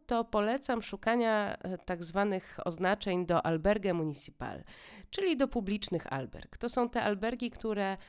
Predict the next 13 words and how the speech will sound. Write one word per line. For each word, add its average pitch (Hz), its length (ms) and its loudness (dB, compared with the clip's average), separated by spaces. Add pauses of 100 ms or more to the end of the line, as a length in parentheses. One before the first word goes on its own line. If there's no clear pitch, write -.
(240)
właśnie 202 300 2
najczęściej 208 500 0
prowadzą 190 440 0
albo 214 360 2
lokalne 180 480 0
władze, 185 540 0
albo 165 1040 -2
kościół. - 560 2 (920)
Ja 214 260 2
sama 254 380 0
muszę 220 260 0
przyznać, 220 560 2
że 214 160 0